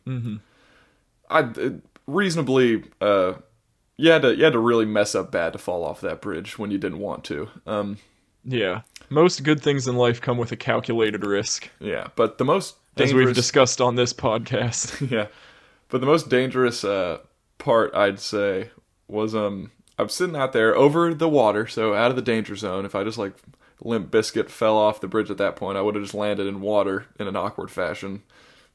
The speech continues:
Speaker 2: Probably
Speaker 1: Mm-hmm.
Speaker 2: leaving a welt of sorts, but, you know, I would, I would've been fine. <laughs> But, um, I was sitting out there waiting for my friends to catch up, and then, uh,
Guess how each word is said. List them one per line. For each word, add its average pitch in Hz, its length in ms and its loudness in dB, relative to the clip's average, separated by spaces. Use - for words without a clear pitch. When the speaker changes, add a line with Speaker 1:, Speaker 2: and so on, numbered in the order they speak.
Speaker 2:
Probably 92 240 -8
Speaker 1:
Mm-hmm. 127 420 -4
Speaker 2:
leaving 110 240 -2
a 98 60 -2
welt 104 340 2
of 95 100 -10
sorts, 104 360 -2
but, - 300 -6
you 107 100 -6
know, 85 100 -2
I 90 60 2
would, 120 240 2
I 160 60 0
would've 127 140 2
been 92 80 -8
fine. 104 340 -4
<laughs> - 220 -20
But, 120 140 4
um, 107 300 0
I 127 80 4
was 117 140 2
sitting 175 200 2
out 117 200 0
there 110 180 2
waiting 123 280 2
for 117 180 -4
my 101 140 -2
friends 143 320 -2
to - 60 -10
catch - 240 -6
up, - 320 -4
and 113 240 -2
then, 117 160 0
uh, 104 340 -2